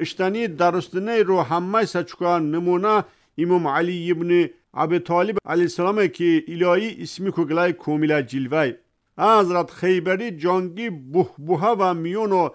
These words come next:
سپر چه حضرتی داشتی کو اگنیادا قالب با بچه چشی پگنیه و اوش چه بنو بکار دشه و دتوسا جانگی او خور رسی بنا گلای سپری عنوانی چای کو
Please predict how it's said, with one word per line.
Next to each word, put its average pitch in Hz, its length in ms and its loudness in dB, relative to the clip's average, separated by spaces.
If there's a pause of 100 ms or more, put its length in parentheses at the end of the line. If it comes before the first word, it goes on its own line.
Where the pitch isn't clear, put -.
(320)
سپر 214 480 -2
چه 220 240 2
حضرتی 175 400 0
داشتی 170 420 -4
کو 175 240 -2
اگنیادا 160 720 0 (220)
قالب 180 420 4 (120)
با 196 260 4 (260)
بچه 190 340 0
چشی 180 380 -4
پگنیه 165 420 0
و 151 40 0
اوش 190 400 0
چه 165 140 -4
بنو 160 480 0
بکار 147 380 -2
دشه 143 420 -4 (300)
و 139 180 0
دتوسا 160 500 -2
جانگی 165 500 -2
او 160 220 -6
خور 165 260 -4
رسی 160 480 0 (260)
بنا 180 280 0
گلای 165 240 0
سپری 160 520 -4
عنوانی 160 520 -2
چای 180 260 -2
کو 151 300 -4